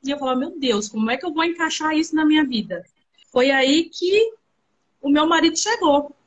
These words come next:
né? Ele poderia ser aquela pessoa que fala-, ia falar assim pra mim, "Para tudo." Porque quantas vezes eu sacrifiquei eles aqui em casa, passando o dia inteiro fora, né? Trabalhando, porque nessa época eu ainda não tinha noção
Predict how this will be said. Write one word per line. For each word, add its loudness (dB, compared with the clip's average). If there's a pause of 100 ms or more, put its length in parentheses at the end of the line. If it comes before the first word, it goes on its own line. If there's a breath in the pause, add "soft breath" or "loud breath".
(200)
né? -2
Ele -2
poderia 4
ser -4
aquela 2
pessoa -2
que -12
fala-, 0
ia 2
falar 2
assim 2
pra 0
mim, 2
"Para 0
tudo." 2 (680)
Porque -4
quantas 0
vezes -4
eu -4
sacrifiquei -2
eles 2
aqui -2
em 2
casa, 0
passando -4
o -4
dia 2
inteiro 0
fora, -2 (240)
né? -4 (220 loud breath)
Trabalhando, 2
porque -4
nessa 0
época -4
eu 2
ainda 2
não -2
tinha -4
noção -2